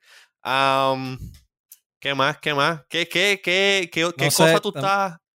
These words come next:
Speaker 2: también
Speaker 1: ¿Ah?
Speaker 2: vi que Alana nos estaba viendo, así que hola, Alana.
Speaker 1: Ah, sí, Alana envió un mensajito por ahí, yo como que lo vi, déjame ver.
Speaker 2: Sí. Eso es otro de
Speaker 1: Un
Speaker 2: esos
Speaker 1: saludito a
Speaker 2: donde los
Speaker 1: Alana.
Speaker 2: mundos, donde los mundos coinciden entre tú y
Speaker 1: Three
Speaker 2: yo.
Speaker 1: techie nerds,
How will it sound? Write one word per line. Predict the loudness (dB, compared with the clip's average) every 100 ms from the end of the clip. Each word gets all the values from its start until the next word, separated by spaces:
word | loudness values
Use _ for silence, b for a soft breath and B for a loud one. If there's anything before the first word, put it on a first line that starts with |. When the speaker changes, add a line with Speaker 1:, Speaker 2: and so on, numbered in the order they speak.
| _ -12
Speaker 2:
también | -6 -2 -2 -4 -10
Speaker 1:
¿Ah? | -10
Speaker 2:
vi | -4 -4
que | 0 0
Alana | 0 -2 0 0 2
nos | 2
estaba | 0 0 2 4
viendo, | 2 2 0 -2 -4 -14
así | -10
que | -8
hola, | -6 -4 -4
Alana. | -2 -2 -2 -6
Speaker 1:
Ah, | -6 -2
sí, | 0
Alana | 0 0 0
envió | 0 -2
un | -2
mensajito | -2 -2 -4 -2 -2
por | 0
ahí, | 0 0
yo | 0
como | 0 -2
que | 0
lo | 2 2
vi, | 0 0
déjame | 0 0 0
ver. | 2 0 2 0 0
Speaker 2:
Sí. | -6 _ _ _ _
Eso | 0
es | 2
otro | 4 4
de |
Speaker 1:
Un | 2
Speaker 2:
esos | 2 4 4
Speaker 1:
saludito | 4 4 2 2
a | 4
Speaker 2:
donde | 4
los | 4
Speaker 1:
Alana. |
Speaker 2:
mundos, | 4 4 6 6 2 0 _
donde | -6 -4
los | -2
mundos | -2 0 -2
coinciden | -4 -6 -4 -2 -2 -2 -6 -10 _ _ -20
entre | -12 -8
tú | 0
y |
Speaker 1:
Three | 0 2
Speaker 2:
yo. |
Speaker 1:
techie | 0 0 0
nerds, | 0 2 0